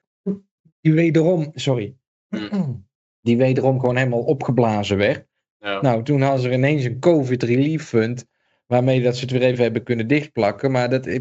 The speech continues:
Speaker 1: we zijn weer drie jaar verder en volgens mij zitten de gaten gewoon er weer in. Dus wat moeten ze deze keer wel niet verzinnen voor een, eh, noodlening, weet je wel? En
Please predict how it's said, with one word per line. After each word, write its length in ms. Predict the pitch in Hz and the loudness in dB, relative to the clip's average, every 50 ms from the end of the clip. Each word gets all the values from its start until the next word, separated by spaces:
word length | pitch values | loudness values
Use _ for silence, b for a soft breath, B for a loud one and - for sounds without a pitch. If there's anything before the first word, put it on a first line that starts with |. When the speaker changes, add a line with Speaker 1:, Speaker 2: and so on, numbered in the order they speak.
| 131 - | -6 -4
Speaker 1:
we 180 | 131 135 135 | 0 0 2
zijn 220 | 127 143 139 139 127 | 2 2 0 0 -2
weer 120 | 127 120 | 0 0
drie 180 | 120 123 139 143 | 0 2 2 2
jaar 200 | 135 123 120 113 | 2 2 0 0
verder 360 | 127 147 156 147 120 120 120 | 2 2 2 2 2 0 0
en 160 | 123 120 117 | 0 -2 -2
volgens 280 | 113 135 135 127 127 120 | 0 0 0 0 0 0
mij 260 | 131 143 147 147 143 | 0 2 2 2 0
zitten 300 | 127 123 123 120 117 117 | 0 0 -2 -2 0 0
de 100 | 113 117 | 0 0
gaten 360 | 104 123 123 120 120 120 123 | 0 0 0 0 0 -2 0
gewoon 300 | 117 120 120 127 131 131 | 0 2 2 2 0 0
er 120 | 131 127 127 | -2 0 0
weer 120 | 135 131 | 0 2
in. 340 | 165 185 165 156 160 160 160 b b b b b _ _ _ | 2 2 2 0 -2 -6 -8 b b b b b _ _ _
Dus 380 | - 131 139 131 131 - - - _ _ _ _ _ _ _ | 2 2 2 2 2 -4 -8 -12 _ _ _ _ _ _ _
wat 200 | _ 127 135 135 | _ 0 2 2
moeten 220 | 151 151 143 139 131 | 2 -2 -2 0 -2
ze 120 | 135 135 | -2 2
deze 320 | 139 160 175 185 170 165 | 2 2 2 2 0 -2
keer 200 | 160 - 156 139 | -2 0 0 2
wel 120 | 120 123 117 | 2 0 0
niet 140 | 113 113 107 | -2 -2 -2
verzinnen 440 | 113 110 101 113 110 107 107 107 | -4 0 0 0 2 2 0 0
voor 220 | 101 107 110 101 107 | 0 0 0 0 0
een, 180 | 104 107 104 | -2 0 0
eh, 160 | 104 104 101 104 | 0 0 0 0
noodlening, 720 | 107 107 104 101 101 101 98 95 95 92 90 90 87 85 | 2 2 2 2 2 2 2 2 0 -2 -2 -4 -4 -4
weet 220 | 87 87 92 92 95 | -2 -2 -2 -2 -2
je 80 | 95 | 0
wel? 240 | 95 110 131 143 139 | 0 0 0 0 -2
En 280 | 123 117 117 113 - | -2 -2 -4 -6 -8